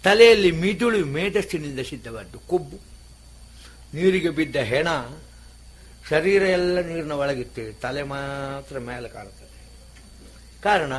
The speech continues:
ಕೊಬ್ಬು ನೀರಿನಲ್ಲಿ ಮುಳುಗುವುದಿಲ್ಲ. ಹಾಗಾಗಿ ಶಿರೋಭಾಗ ಮೇಲೆ ಒಂದಿಷ್ಟು ಜಾಗ ಕಾಣಿಸ್ತದೆ. ಹಣ ಕೊಬ್ಬಿನಿಂದ ಸಿದ್ಧವಾದ್ದು.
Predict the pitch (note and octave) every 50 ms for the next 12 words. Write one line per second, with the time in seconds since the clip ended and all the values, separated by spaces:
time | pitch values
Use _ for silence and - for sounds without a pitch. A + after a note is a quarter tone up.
0 | C3+ C3+ - - - - A#3 G#3 F3+ D3+ C#3 C3 C#3+ E3 F#3+ G3+ E3+ E3 E3 D#3+
1 | D3 C3+ C#3+ D#3+ E3+ D#3+ D#3 B2 A2+ A2 G#2+ G2 - - - - - - - -
2 | - - - - - - - - - - - - - - - - C3+ C3+ C#3 D#3+
3 | D#3+ C#3+ B2+ C#3 D3 D#3 F3 F3+ D#3 C3+ C3+ C#3+ D3+ F#3 G#3+ - F3+ D#3+ C3+ G#2+
4 | E2+ - - B2+ B2 B2 B2 A#2+ - - C3 A#2+ A2 A#2+ B2 C3 D#3 - - C3+
5 | C3+ C3 A#2 - - - - - - - - - - - - - - A2+ A2+ G#2
6 | - - - - - - - - - - - - - - - - - - - -
7 | - - - - - - - - - E3+ D#3 D3 E3+ E3+ D3 C#3 B2 B2 A2+ -
8 | A#2+ G#2 - G#2 G#2 G2+ - - -